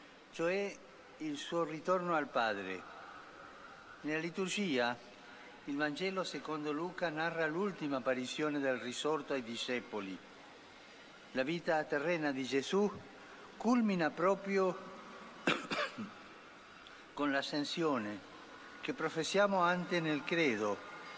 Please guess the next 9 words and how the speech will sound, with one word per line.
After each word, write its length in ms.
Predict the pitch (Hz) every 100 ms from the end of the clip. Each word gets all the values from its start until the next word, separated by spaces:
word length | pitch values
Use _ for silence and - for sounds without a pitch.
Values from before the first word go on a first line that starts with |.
| -
È 140 | - 156
salito 480 | - 147 147 143 147
al 140 | 139
cielo, 420 | - 208 208 196
siede 440 | 170 - 170 165 160
alla 120 | 147
destra 420 | 135 160 156 156
del 160 | 135 120
Padre. 480 | 110 104 95 92